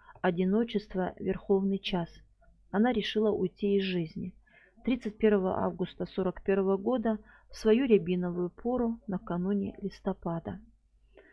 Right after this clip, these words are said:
В начале своего творчества Цветаева писала: "Моим стихам, написанным так рано, что я не знала я, что я поэт,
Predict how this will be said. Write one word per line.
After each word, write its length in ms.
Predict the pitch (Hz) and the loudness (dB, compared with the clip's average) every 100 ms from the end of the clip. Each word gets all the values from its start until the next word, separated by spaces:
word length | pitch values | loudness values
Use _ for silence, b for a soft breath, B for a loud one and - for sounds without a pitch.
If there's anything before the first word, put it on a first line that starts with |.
| b b b b b b b _ | b b b b b b b _
В 40 | 214 | 4
начале 400 | 233 285 302 254 | 4 6 4 4
своего 400 | - 226 220 233 | 2 4 4 0
творчества 800 | 240 277 - 208 - 196 185 175 | 0 -2 0 -2 0 -2 -2 -4
Цветаева 500 | - 208 220 220 214 | -8 0 2 4 2
писала: 600 | 208 214 - 202 185 175 170 - _ - - | 0 -4 0 0 0 -2 -8 -18 _ -20 -6
"Моим 300 | 208 220 233 | 2 4 4
стихам, 580 | 220 - 208 190 180 180 - _ _ _ _ - | 2 -4 -4 -4 -4 -6 -12 _ _ _ _ -2
написанным 640 | 196 - 226 214 208 196 | -2 -2 -4 0 0 0
так 240 | - 190 - | -2 -2 0
рано, 380 | 202 226 185 - - b b b b b _ | 2 2 0 -6 -18 b b b b b _
что 220 | - 240 | 0 4
я 240 | 233 254 | 6 6
не 160 | 247 233 | 6 4
знала 400 | 208 226 240 226 | 4 2 4 4
я, 260 | 196 185 185 | 4 2 -2
что 220 | - 196 | 0 2
я 160 | 190 | 2
поэт, 580 | 196 190 196 233 240 - | 0 0 4 2 0 -12